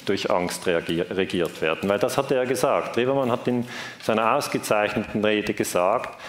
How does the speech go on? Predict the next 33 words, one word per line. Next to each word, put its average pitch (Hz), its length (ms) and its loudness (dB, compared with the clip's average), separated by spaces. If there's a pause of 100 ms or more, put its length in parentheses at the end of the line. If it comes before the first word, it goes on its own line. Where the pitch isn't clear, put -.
(340)
diese 139 240 0
Politik 131 680 -2
der 120 200 2
Angst, 127 500 0
die 117 80 -2
führt 160 360 -2
uns 131 140 0
immer 165 240 0
nur 151 180 0
in 147 160 -2
die 131 120 -2
Gewalt, 131 580 0
in 117 140 0
die 113 100 0
Verbrechen 117 580 -2
rein. 87 300 2
Dann 120 140 2
ist 143 160 -2
ja 135 80 0
die 113 200 -4
Frage, 104 760 2 (400)
wie 139 100 -2
können 165 400 0
wir 208 220 0
denn, 92 320 2
und 90 100 0
ich 98 140 -2
nehme 110 200 2
uns 107 120 -2
jetzt 110 180 -2
einfach 107 280 0
als 110 280 0
wir, 147 320 0